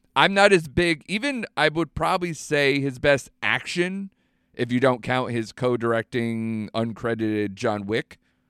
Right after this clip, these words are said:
uh, the original John Wick. If you go to, like, say, Atomic Blonde, which a lot of people at least, like, say enough complimentary things about, A, that's less jokey, and B,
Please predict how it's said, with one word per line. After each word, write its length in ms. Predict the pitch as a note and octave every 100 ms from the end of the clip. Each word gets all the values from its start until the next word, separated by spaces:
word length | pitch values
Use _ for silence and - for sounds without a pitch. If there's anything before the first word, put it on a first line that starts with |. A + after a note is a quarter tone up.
| _ _ -
uh, 160 | A#2
the 140 | G#2 G#2
original 320 | A2 A2 G#2+
John 260 | A2+ G#2 G2+
Wick. 260 | A#2+ - _ _ _ _ _ -
If 100 | D3
you 100 | G3
go 120 | A3+
to, 80 | A3+
like, 220 | F#3+ E3+
say, 480 | - E3 D3+ D3 C3+ _ _ _ _ -
Atomic 480 | A#2 C3+ C#3 C#3 -
Blonde, 480 | A#2 A#2+ C#3 E3+ - _ _ _
which 160 | A#2 B2+
a 40 |
lot 220 | A#2+ B2 B2+
of 60 |
people 400 | C3+ B2+ B2+ A#2
at 60 | A2+
least, 200 | A#2+ -
like, 200 | A#2+ G#2
say 640 | - B2+ A2+ A2 G#2+ G2+ -
enough 380 | G#2 A2 -
complimentary 800 | - C#3 C#3 C3+ C#3 C#3 C#3+ C#3+ - _ -
things 260 | C#3+ D3 C#3+
about, 320 | D3 D#3+ - _ _ _ _ _ _ -
A, 300 | C#3+ F#3+ A3
that's 280 | F3 D#3+ D3
less 400 | C#3 C3+ - -
jokey, 580 | - G#2 E2+ D2+ G2 C#3+ _ _ _ _ -
and 300 | C3+ C3 G#2 _ _ -
B, 500 | F3 F#3 D#3+ D3+